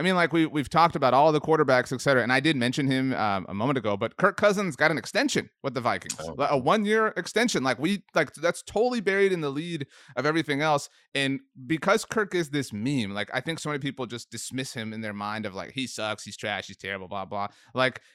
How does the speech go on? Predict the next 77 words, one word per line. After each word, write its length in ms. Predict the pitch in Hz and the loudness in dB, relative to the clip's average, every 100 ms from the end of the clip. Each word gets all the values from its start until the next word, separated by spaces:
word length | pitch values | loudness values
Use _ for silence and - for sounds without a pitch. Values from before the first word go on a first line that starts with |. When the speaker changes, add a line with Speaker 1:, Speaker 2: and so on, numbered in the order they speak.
| - | -16
Speaker 1:
th-, 180 | 135 131 | -14 -2
that 140 | 147 196 | 2 2
was 140 | 185 | 2
such, 300 | 208 208 - | 0 -2 -6
I 40 | 165 | -8
mean, 220 | 165 156 | -8 -6
again, 300 | 147 135 156 | -4 -2 0
that's 200 | 131 147 | 0 -2
your 200 | 143 160 | -2 0
neck 160 | 147 151 | 0 0
of 60 | 120 | 0
the 60 | |
woods. 300 | 107 120 95 101 95 | 2 0 0 -6 -8
So 120 | 110 117 | -6 -4
obviously 360 | 113 110 110 | -4 -6 -6
you, 160 | 107 101 | -6 -8
you 100 | 101 | -8
get 140 | 120 | -6
a 60 | 107 | -4
lot 160 | 101 95 | -4 -4
of, 80 | |
like, 160 | 95 92 | -8 -6
Vikings 340 | 98 95 90 | -4 -4 -8
coverage, 340 | - 107 95 98 | -6 -6 -6 -8
but, 140 | 104 | -6
like, 200 | 95 104 _ _ _ - | -4 -4 _ _ _ -8
when, 260 | 143 123 | -4 -4
when 120 | 110 110 | -6 -4
Kevin 240 | 151 208 | -2 0
O'Connell 340 | 180 170 196 | 0 0 2
got 160 | 165 135 | 4 4
hired, 360 | 131 185 147 117 | 4 4 4 2
there 100 | 131 | 0
was 160 | 147 | 0
this, 320 | 151 139 - - _ | -2 -4 -8 -16 _
this, 180 | 143 - | -8 -4
like, 160 | 127 - | -4 -2
fork 280 | 175 185 | 0 0
in 60 | 185 | 0
the 100 | 156 | 2
road. 240 | 156 135 | 4 4
Is 120 | 113 - | 0 -4
he 80 | |
either 200 | 131 143 | -4 -4
going 260 | 131 131 135 | -2 -2 -2
to, 60 | 104 | -4
like, 120 | - | -8
fully 440 | - 165 160 156 | -2 -2 0 -2
recommit 640 | 120 107 151 - 135 135 131 | -2 -4 -6 -4 -4 -4 -4
to 80 | 123 | -4
Kirk 360 | - 160 151 - 123 | 0 2 0 -6 -4
due 120 | 123 | -4
to 60 | |
their 140 | 107 98 | -4 -4
past 320 | 139 165 - | 0 0 -2
together, 380 | 175 185 190 185 _ _ | -4 0 0 -2 _ _
or 120 | 135 131 | 0 0
are 40 | |
they 100 | 127 | 2
gonna 160 | 139 131 | 0 0
move 200 | 139 107 | 0 0
on 220 | 139 175 | -2 -2
from 120 | 120 | -4
him? 180 | 110 95 | -6 -6
And 100 | 131 | -2
they 140 | 147 160 | 0 2
doubled 320 | 160 202 156 | 2 2 0
down. 300 | 196 247 - | 0 0 -2
They, 140 | 127 | -6
they 240 | 123 120 117 | -4 -6 -6
truly 420 | - 175 190 202 | -6 -4 -2 0
doubled 320 | 156 151 175 | 0 0 0
down 220 | 147 156 | -2 -2
on 160 | 147 135 | -2 -2
Kirk. 260 | 165 160 143 | 0 0 -2
And 100 | 120 | -2
so 300 | 139 135 | 0 0